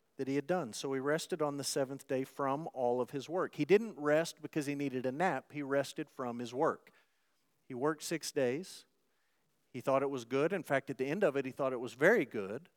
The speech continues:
And then he stopped and he rested on the seventh day. And the Bible says, this is important, all the way back in Genesis two, that he set that seventh day apart.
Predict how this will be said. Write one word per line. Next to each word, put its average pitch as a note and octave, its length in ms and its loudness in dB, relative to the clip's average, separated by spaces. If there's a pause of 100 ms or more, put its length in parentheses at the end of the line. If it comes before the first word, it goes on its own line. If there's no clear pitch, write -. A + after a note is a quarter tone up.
(560)
And B2+ 160 -6
then C#3+ 80 -2
he D#3 80 -6
stopped C3 500 0
and B2+ 100 -2
he B2 60 -2
rested A2+ 460 -2
on G#2+ 140 -4
the G#2+ 60 -6
seventh F#3 380 2
day. G#2+ 180 0
And G#2+ 140 -4
the A2+ 40 -4
Bible E3+ 360 4
says, B2 380 0
this C#3+ 160 -4
is F3+ 120 -6
important, C3+ 440 -4
all C3+ 220 0
the F3 80 -2
way F3 120 2
back D#3 300 2
in D3+ 100 -10
Genesis D3+ 420 -8
two, B2+ 300 -6 (300)
that B2+ 140 -4
he B2 100 -2
set - 420 2
that E3 260 2
seventh D#3 540 -4
day C#3+ 160 4
apart. B2 800 -2